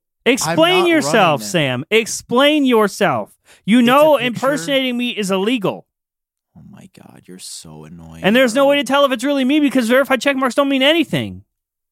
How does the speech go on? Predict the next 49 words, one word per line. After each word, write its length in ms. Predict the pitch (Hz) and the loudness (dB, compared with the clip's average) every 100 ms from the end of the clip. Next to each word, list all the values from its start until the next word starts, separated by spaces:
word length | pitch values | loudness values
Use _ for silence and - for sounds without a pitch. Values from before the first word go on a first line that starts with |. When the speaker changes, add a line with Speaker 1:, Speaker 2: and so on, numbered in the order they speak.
| _ _ _ _ | _ _ _ _
Speaker 2:
Look, 340 | 110 156 170 - | -10 -10 -10 -18
you're 180 | 107 120 | -12 -10
a 40 | |
legacy 400 | 113 117 123 - | -8 -8 -8 -10
verified 420 | 120 123 123 131 131 | -6 -6 -4 -6 -6
account, 380 | 147 156 185 | -6 -6 -6
bro. 280 | - 110 135 | -6 -4 -2
Speaker 1:
There's 220 | 165 226 220 | 2 2 2
no 120 | 247 | 0
proof. 420 | 226 156 98 _ _ _ _ _ _ _ _ _ _ _ _ | 2 -2 -4 _ _ _ _ _ _ _ _ _ _ _ _
You 140 | 160 240 | 0 2
have 60 | 277 | 2
Speaker 2:
Okay, 60 | 247 | 2
Speaker 1:
no 140 | 262 | 0
Speaker 2:
this 60 | 196 | 0
Speaker 1:
proof 260 | 240 175 | 0 0
Speaker 2:
is, 60 | 151 | -2
Speaker 1:
that 160 | 180 170 | -6 -4
this 180 | 190 | -6
is 120 | 202 175 | -6 -4
me 300 | 185 160 143 | 0 0 0
running 320 | 156 156 151 | 0 0 0
this 160 | 143 | -4
account. 320 | 139 131 90 - _ _ _ _ | -6 -10 -14 -16 _ _ _ _
Speaker 2:
it 200 | 120 143 | -12 -12
is 80 | 143 | -4
Speaker 1:
We 140 | 160 226 | 2 4
have 200 | 294 226 | 4 2
Speaker 2:
you. 60 | |
Speaker 1:
m-, 40 | 185 | -2
Speaker 2:
You're 140 | 139 | -4
re-, 180 | - 156 - | -8 -10 -6
Speaker 1:
we 60 | |
Speaker 2:
you're 160 | 175 254 | -2 0
Speaker 1:
legit 360 | 254 196 269 | 2 2 2
have 200 | 277 311 | 2 0
Speaker 2:
retweet-, 40 | 226 | 0
Speaker 1:
more 240 | 220 240 | 2 2
proof 300 | 240 269 247 | 2 -8 -6
that 140 | 214 180 | -2 -2
it's 200 | 165 151 | -4 -6
you 320 | 160 214 175 | 0 2 2
than 120 | 143 | 2
we 80 | 143 | 2
have 140 | 151 | 0
proof 200 | 143 156 147 | 0 -4 -4
that 120 | 131 | -6
it's 140 | 123 | -4
me. 300 | 127 123 82 | -4 -4 -4